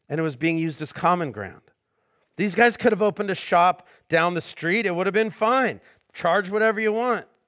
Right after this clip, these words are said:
But this wasn't the place. You know, I, I've spent time reflecting on how we might apply this, and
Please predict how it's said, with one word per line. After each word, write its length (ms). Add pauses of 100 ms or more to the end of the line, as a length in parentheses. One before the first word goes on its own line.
(680)
But 180
this 280
wasn't 300
the 60
place. 680 (1500)
You 60
know, 60
I, 160
I've 160
spent 300
time 260
reflecting 540
on 140
how 180
we 120
might 200
apply 380
this, 360
and 160